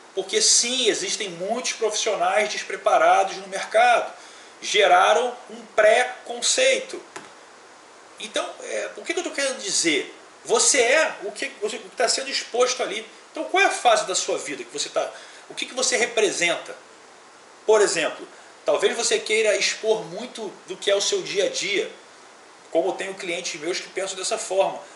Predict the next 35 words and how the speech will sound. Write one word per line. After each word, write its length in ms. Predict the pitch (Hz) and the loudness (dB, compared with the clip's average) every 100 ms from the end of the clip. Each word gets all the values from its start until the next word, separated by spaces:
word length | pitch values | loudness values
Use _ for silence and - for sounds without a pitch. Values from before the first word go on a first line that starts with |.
| - | -4
"Ah, 100 | 175 | -2
Diego, 300 | 196 139 123 | -2 -2 -4
mas 140 | 135 135 | -4 -6
eu 100 | 156 | -6
sou, 500 | - 151 196 185 - | -6 -4 -2 -2 -4
sei 120 | - | -4
lá, 220 | 180 185 - - | 2 2 0 -8
eu 60 | 135 | -6
sou 220 | - 180 | -6 -6
um 40 | |
psicólogo, 600 | 175 - - 123 - 135 | -6 -6 -4 -2 -2 -2
eu 40 | - | -6
sou 160 | - | -10
um 40 | 170 | -8
psiquiatra." 680 | - - - 170 185 180 - - - - - - - - - - - - - | -6 -6 -2 2 2 0 -10 -18 -20 -20 -20 -20 -20 -20 -20 -20 -20 -12 -4
Aí 80 | |
eu 120 | 135 143 | -2 -4
vou, 120 | - | -8
e 80 | 165 | -6
realmente 680 | 185 269 208 233 254 - - - - - - | -2 -2 -2 -6 -4 -8 -10 -20 -20 -20 -12
não 100 | 180 | 2
vai 240 | 202 262 | 4 4
pegar 280 | 247 190 185 | 2 2 2
tão 240 | - - | 2 -2
bem 340 | - 170 247 180 | 0 0 0 -2
uma 160 | 170 | -2
exposição. 680 | 190 - 202 196 - - 196 | -2 -2 2 2 2 2 2
Talvez 260 | 196 185 214 | 0 0 0
você, 280 | 208 - 214 - - | -2 -2 -2 -6 -8
você, 140 | 147 | -2
talvez 260 | 190 196 247 | 0 2 0
você 160 | 247 | 0
não 120 | 247 | -2
queira 280 | - 240 220 | -2 2 2
ver 320 | - 208 196 | 2 2 0